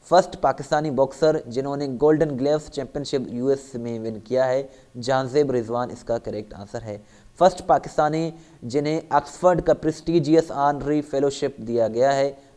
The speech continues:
मलाला यूसुफजई इसका करेक्ट आंसर है। प्राइम मिनिस्टर जो हैं एजेके के, वो अन-, अ, चौधरी अनवारुल हक हैं, ये दो हज़ार तेईस में बने हैं। Which religious minister died in road accident recently? So, इसका करेक्ट आंसर मुफ्ती अब्दुल शकूर है।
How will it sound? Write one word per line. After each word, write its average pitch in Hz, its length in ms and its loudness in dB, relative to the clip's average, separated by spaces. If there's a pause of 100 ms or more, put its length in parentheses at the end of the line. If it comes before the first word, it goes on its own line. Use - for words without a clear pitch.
मलाला 131 340 6
यूसुफजई 123 720 -4
इसका 117 300 -4
करेक्ट 107 440 -8
आंसर 104 380 -10
है। 104 200 -12 (460)
प्राइम 160 220 6
मिनिस्टर 185 340 2
जो 165 140 0
हैं 151 220 -2
एजेके 139 520 0
के, 156 380 2
वो 127 200 0
अन-, 131 380 -6
अ, 127 200 -2
चौधरी 143 460 0
अनवारुल 123 500 0
हक 113 240 -8
हैं, 113 140 -12
ये 123 260 0
दो 110 120 -4
हज़ार 113 200 -4
तेईस 131 380 -2
में 110 140 -8
बने 104 180 -12
हैं। 104 320 -16 (420)
Which 185 200 6
religious 175 540 6 (600)
minister 165 300 -2 (180)
died 143 480 4
in 143 380 -8
road 143 300 0
accident 131 400 -6
recently? 113 400 -6
So, 127 60 -8
इसका 147 280 -2
करेक्ट 131 240 -4
आंसर 123 240 -4
मुफ्ती 120 320 -6
अब्दुल 110 200 -4
शकूर 156 460 0
है। 151 140 0